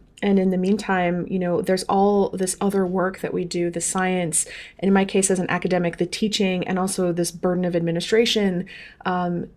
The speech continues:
and red tape that I have to deal with on a day-to-day basis. And all of those things kind of weigh on you when you also have to worry about the future of, the future viability of your research. I mean, there's, the vice president of the United States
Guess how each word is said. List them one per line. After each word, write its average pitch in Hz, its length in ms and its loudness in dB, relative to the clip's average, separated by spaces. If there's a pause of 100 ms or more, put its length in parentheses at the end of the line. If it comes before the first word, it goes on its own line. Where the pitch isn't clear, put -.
(120)
and 190 160 0
red 185 200 2
tape 208 260 4
that 196 120 0
I 190 40 4
have 190 200 -2
to 185 100 0
deal 180 200 0
with 170 160 0
on 170 120 -2
a 175 40 -2
day-to-day 170 360 0
basis. 170 560 -2
And 180 420 -4
all 180 220 0
of 180 80 -2
those 175 240 0
things 175 360 -4
kind 175 160 -2
of 170 120 -6
weigh 180 320 0
on 175 200 -2
you 165 380 -2 (100)
when 180 440 -4
you 175 340 -8
also 175 280 -2
have 175 180 -8
to 180 100 -4
worry 175 240 -2
about 165 240 -2
the 175 80 -6
future 175 460 -6
of, 170 340 -2 (520)
the 196 160 2
future 233 340 6
viability 185 480 4
of 175 60 -4
your 170 100 2
research. 180 360 2
I - 60 0
mean, 202 120 6
there's, 233 260 6 (200)
the 214 140 2
vice 220 300 6 (220)
president 262 600 2
of 196 140 2
the 196 80 6
United 196 340 4
States - 640 2